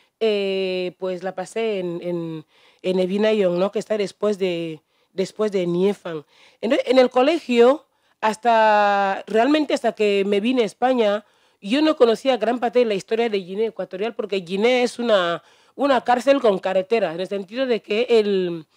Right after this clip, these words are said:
el, eh, una persona que viene de visita pues ve, "Ay,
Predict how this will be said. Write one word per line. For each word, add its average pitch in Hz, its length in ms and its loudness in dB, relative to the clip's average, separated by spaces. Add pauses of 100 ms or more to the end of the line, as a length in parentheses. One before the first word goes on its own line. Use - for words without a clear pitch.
(400)
el, 208 800 0 (360)
eh, 208 340 2 (140)
una 269 200 4
persona 262 320 2
que 214 440 0
viene 247 340 2
de 220 80 2
visita 208 340 -4
pues 226 140 4
ve, 226 100 4
"Ay, 233 260 -6